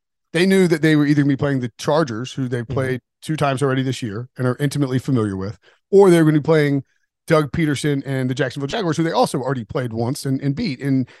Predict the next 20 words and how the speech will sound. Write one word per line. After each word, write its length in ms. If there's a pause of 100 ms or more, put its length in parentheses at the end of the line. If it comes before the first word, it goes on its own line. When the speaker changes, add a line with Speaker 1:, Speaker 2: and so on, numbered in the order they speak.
(120)
Speaker 1:
and, 180
and, 160
you 120
know, 60
you 140
have, 160
you 160
know, 280
all 160
this 140
history, 280
right, 140
with 140
Doug 180
Peterson. 320
So 120
I 60
think, 320 (520)
like, 240
th-, 100